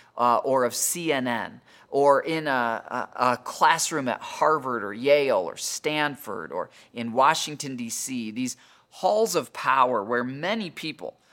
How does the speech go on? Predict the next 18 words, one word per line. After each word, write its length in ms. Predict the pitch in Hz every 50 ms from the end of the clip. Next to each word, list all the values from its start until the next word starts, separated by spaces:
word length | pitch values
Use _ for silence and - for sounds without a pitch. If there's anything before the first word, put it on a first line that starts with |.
| _ _ _ _
uh, 160 | - 117 117
seem 400 | 117 - - - 175 170 170 160
to 160 | - - 147 123
not 300 | 123 131 123 107 - -
care 300 | - - 170 170 170 165
about 260 | 156 160 151 139 127
God 260 | 147 139 135 135 127
or 60 | 127
be 180 | 120 113 131 127
godless, 540 | 117 - 127 123 127 127 123 123 120 - -
there 240 | - 131 135 135 135
are 120 | 131 127 -
always 420 | - 160 196 233 262 254 254 247
some 200 | - - 254 226
faithful 500 | 214 - - 156 165 160 - - 160 147
people 480 | - - - 196 190 170 - 135 123 113
that 140 | 117 -
God 320 | - 123 120 117 110 110